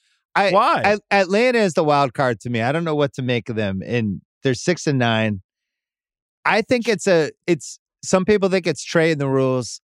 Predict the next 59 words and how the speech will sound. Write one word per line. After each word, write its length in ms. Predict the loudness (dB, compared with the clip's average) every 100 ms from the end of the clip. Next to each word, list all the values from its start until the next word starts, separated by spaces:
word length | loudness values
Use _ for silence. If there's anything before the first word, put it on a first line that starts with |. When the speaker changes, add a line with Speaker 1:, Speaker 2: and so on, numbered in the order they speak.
| _
Speaker 1:
I 160 | -2 -2
think 220 | -2 -2
it's 140 | -2 -2
a 80 | -4
too 220 | -2 0
many 200 | 0 0
guys 360 | 2 0 -2 -4
thing. 340 | -6 -4 -8 _ _ _ _ _ _ _
Speaker 2:
It 80 | -2
Speaker 1:
It's 80 | 2
Speaker 2:
could 60 | 2
be 20 |
Speaker 1:
one 100 | 4
of 40 | 4
Speaker 2:
both. 60 |
Speaker 1:
those 100 | 2 2
teams 360 | 2 2 0
where 100 | 0
you 160 | 0 2
look 280 | 2 0 -2
and 80 | -2
you're 100 | 0
like, 180 | 0 0
"Who's 180 | 0 2
happy 380 | 0 0 0
on 100 | 0
this 180 | 0 -2
team? 280 | 0 0 2
Who's 220 | 0 2
getting 240 | 2 2 2
Speaker 2:
Could 60 |
be 60 | 2
Speaker 1:
the, 60 | 2
Speaker 2:
both. 100 | 2
Speaker 1:
um, 220 | 0 0 -8 _ -4
amount 320 | 2 2 2
of 40 |
minutes 340 | 2 2 0 0
that 160 | -2
they 140 | 0 0
would 180 | 0 0
want 320 | 0 0 -2
it?" 120 | -8 _ _ _ _ _ _ _
And 80 | 0
you 80 | 4
go 100 | 4
Speaker 2:
That, 100 | 4
that 60 | 4
Speaker 1:
through 160 | 4 4
and 80 |
it's 160 | 0 2
like, 220 | 0 2
"Oh, 160 | 0 0
that 160 | 0 -2
guy's 220 | -4 -4
unhappy. 380 | -6 -6 -6 -4
That 180 | -4
guy's 200 | -2 -6 -4
unhappy. 460 | -4 -4 -4 -6